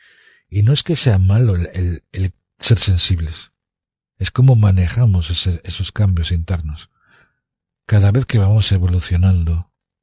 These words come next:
en esta expectativa que hemos llamado escuela de la vida, va a haber momentos que uno se va a cuestionar mucho lo que hace,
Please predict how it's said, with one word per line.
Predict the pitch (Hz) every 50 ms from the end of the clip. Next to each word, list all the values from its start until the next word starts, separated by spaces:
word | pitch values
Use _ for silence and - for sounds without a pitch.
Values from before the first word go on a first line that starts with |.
| _ _ _ _ _ _ _ _
en | - 87 90 87 87
esta | 92 - - - 101 98
expectativa | 90 - - - 87 76 - - 90 - - - 104 95 85 78 80
que | - -
hemos | 82 87 85 82 -
llamado | 90 82 87 85 85 82 82 80 78 73 -
escuela | - - - - 101 92 90
de | 85 78
la | 78 80
vida, | 95 107 95 76 76 - - _ _ _ _ _ _ _ _ _ _ _ _ _ _ 98
va | 104
a |
haber | 113 123 120
momentos | 107 101 98 98 101 110 - - -
que | - - 98
uno | 101 104
se | - - 90
va | 87
a | -
cuestionar | - 85 - - - 87 85 82 80
mucho | 85 87 85 - 107
lo | 98 85 80
que | - - 92
hace, | 95 - - - - -